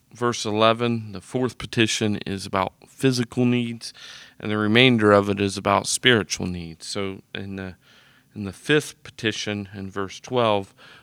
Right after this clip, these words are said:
we pray for our forgiveness of sins. And then verses fourteen and fifteen that follow,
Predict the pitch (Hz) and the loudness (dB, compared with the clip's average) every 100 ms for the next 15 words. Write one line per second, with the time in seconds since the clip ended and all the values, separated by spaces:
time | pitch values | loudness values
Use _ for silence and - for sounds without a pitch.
0 | _ 113 - 113 104 98 107 98 95 98 | _ -8 2 4 4 2 2 2 0 -8
1 | - 101 101 95 - - 95 90 - 113 | -8 -8 -10 -12 -14 -18 -20 -16 -8 -6
2 | 95 92 104 107 104 - 123 120 107 - | -6 -8 -8 -6 -6 -4 -4 -4 -10 -10
3 | - 131 - 120 104 95 - 139 - 110 | -4 -4 -4 -8 -6 -6 -2 -2 0 -2
4 | 101 98 - - - - - - 135 147 | -2 -4 -12 -20 -20 -16 -6 4 6 8
5 | 117 101 | 6 4